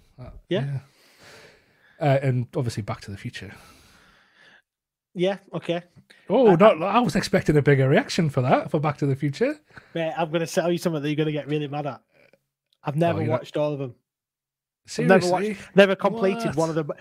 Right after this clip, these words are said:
Speaker 2: I know. I feel really bad. I feel really bad that I've just admitted that live on an episode of the Edgy Futurist podcast, that I,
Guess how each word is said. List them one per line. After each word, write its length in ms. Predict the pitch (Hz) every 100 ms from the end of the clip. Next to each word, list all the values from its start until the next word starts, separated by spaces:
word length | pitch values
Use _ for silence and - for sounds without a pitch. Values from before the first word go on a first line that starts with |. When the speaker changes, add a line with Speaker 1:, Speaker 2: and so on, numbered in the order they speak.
| -
Speaker 2:
I 60 | 160
know. 300 | 160 160 151
I 80 | 156
feel 220 | 147 180
really 180 | 170 156
bad. 260 | 143 160 151 _ - _ -
I 40 |
feel 160 | 196 190
really 220 | 175 170
bad 240 | 156 165 165
that 100 | 156
I've 80 |
just 160 | 135 -
admitted 320 | 151 160 147
that 340 | 151 - - - 156
live 420 | 160 156 151 - -
on 220 | 151 147
an 120 | 151 151
episode 520 | 151 147 151 139 120 - - _
of 280 | 147 147 120 160
the 340 | 147 139 139
Edgy 220 | 143 127
Futurist 420 | 139 147 - 135
podcast, 600 | - 151 - 131 - - - - - _
that 120 | 156
I, 140 | 143